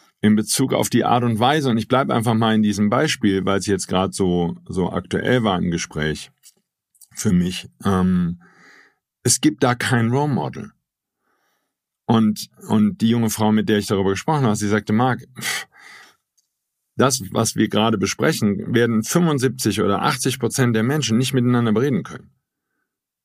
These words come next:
Die werden noch nicht mal das erkennen, die werden noch nicht mal den Wunsch äußern können, dass sie das in einer Beziehung haben wollen würden. So, wenn du den Wunsch nicht äußern kannst, weil du ihn nicht benennen kannst, dann kannst du schon gar nicht leben. Wie soll das denn gehen?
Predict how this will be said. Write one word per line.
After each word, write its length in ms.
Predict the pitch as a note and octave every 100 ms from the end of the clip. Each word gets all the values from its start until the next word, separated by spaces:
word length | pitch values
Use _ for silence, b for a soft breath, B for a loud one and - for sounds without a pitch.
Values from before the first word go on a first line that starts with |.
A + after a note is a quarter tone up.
| _ _ _ _ _ _ _ _
Die 60 | A2+
werden 100 | C#3
noch 100 | B2
nicht 140 | C#3
mal 100 | C#3
das 200 | A#2 G#2+
erkennen, 580 | - G2+ - - E3+ C#3+
die 80 | G#2+
werden 140 | A2+
noch 100 | A#2+
nicht 140 | A2+ A#2
mal 80 | G#2+
den 320 | G2+ F#2 F2
Wunsch 340 | D3 G3+ G3
äußern 560 | - C3 C3+ C3 A2+ G#2+
können, 640 | - C3+ D3 C3 B2 C3
dass 160 | B2+ A#2
sie 140 | A2
das 320 | G#2+ A2+ A#2+
in 60 | A2
einer 120 | A2
Beziehung 540 | G2+ F2+ - B2 A2 A#2
haben 260 | C3 A2
wollen 340 | D#2+ D2+ C#2+ C2+
würden. 300 | C2+ A#1+ - _ _ _ _ _ _ _ _ _ _ _
So, 180 | - D#3
wenn 140 | G#2
du 60 | G2+
den 220 | G2 F#2
Wunsch 260 | F#3 G#3
nicht 180 | C#3+ A2
äußern 540 | F#2 F#2+ F2 F2 D#2+ E2
kannst, 480 | E2+ C#2+ - - B2+ _ _
weil 180 | G2+ G#2+
du 60 | A2+
ihn 120 | G#2
nicht 240 | G#2+ G#2
benennen 420 | - F2+ E3 F3 G#2+
kannst, 220 | E2 E2+
dann 60 |
kannst 180 | F#2+ G#2+
du 60 | G#2+
schon 160 | G#2
gar 80 | G#2
nicht 160 | F2+ F2
leben. 420 | C3+ F2+ - -
Wie 100 | -
soll 160 | E2+ G2
das 160 | B2 -
denn 160 | C#2
gehen? 220 | B1+ A#1